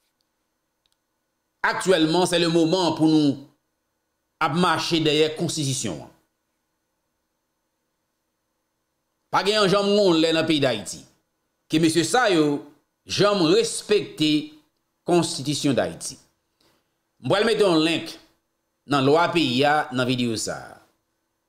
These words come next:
M ap mete yon vèzyon anglè, yon vèzyon kreyòl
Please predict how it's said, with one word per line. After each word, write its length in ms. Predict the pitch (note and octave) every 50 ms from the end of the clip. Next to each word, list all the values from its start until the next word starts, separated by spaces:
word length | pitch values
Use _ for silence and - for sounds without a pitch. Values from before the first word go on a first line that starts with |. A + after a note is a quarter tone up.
| _ _ _ _ _ _ _ _ _ _ _ _ _ -
M 60 | A2+
ap 60 | A#2+
mete 160 | C3+ D3+ C#3+ D3
yon 100 | C#3 C3
vèzyon 340 | C#3+ C#3 B2+ B2+ C#3 C3+ C3
anglè, 280 | B2 C3+ D3+ E3 E3 D#3
yon 100 | D3 C#3
vèzyon 240 | C3+ B2+ A#2+ C3 A#2+
kreyòl 320 | - B2 A#2 G2 E2 -